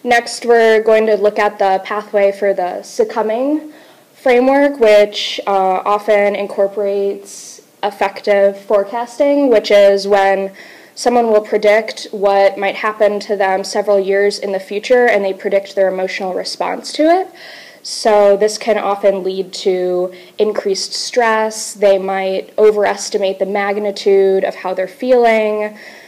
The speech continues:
and this leads to a passive acceptance of their situation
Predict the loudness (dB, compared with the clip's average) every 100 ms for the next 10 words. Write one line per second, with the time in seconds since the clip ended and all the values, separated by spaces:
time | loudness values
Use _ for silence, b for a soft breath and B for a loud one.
0 | B _ -4 -2 -2 -2 -6 -10 -16 _
1 | _ _ _ _ -2 -2 2 2 2 -2
2 | 0 4 4 2 -4 -6 -8 -4 0 0
3 | -2 -6 -8 -4 -2 -2 -4 -8 -6 -6
4 | -6 -8 -6 -2 -2 -2 -4 -2 -2 -4
5 | -8